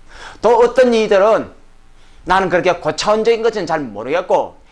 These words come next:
일단 내 주어진 이 현실의 삶 속에서 최선을 다하는 이런 삶이 있는가 하면 또 어떤 분들은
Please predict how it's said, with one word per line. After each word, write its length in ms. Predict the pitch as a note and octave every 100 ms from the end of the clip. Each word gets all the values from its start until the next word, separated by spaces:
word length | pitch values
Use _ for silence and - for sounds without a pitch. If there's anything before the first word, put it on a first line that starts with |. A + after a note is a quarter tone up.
| -
일단 420 | - G#3+ G#3 A3 F#3
내 240 | F#3+ F#3+
주어진 580 | E3+ D#3 F#3+ F3+ F#3+ F3
이 160 | F3 D#3+
현실의 580 | F#3+ A#3+ A#3+ B3 G#3+
삶 220 | G3 G3 F#3+
속에서 540 | G3+ E3 D#3+ F3 F3 - -
최선을 540 | - A3 A3+ C4 B3+ A3+
다하는 460 | B2+ C3 C#3+ D3 - - _ - - -
이런 260 | D#3 B3+ B3
삶이 320 | - G3 F#3
있는가 320 | D#3 D#3 C#3
하면 480 | D#3+ F#3 C3+ D#3 E3+ - - -
또 80 | F#3
어떤 460 | A3+ A3 A#3+ C#4+ B3+
분들은 480 | A3+ A#3 C4+ C#3+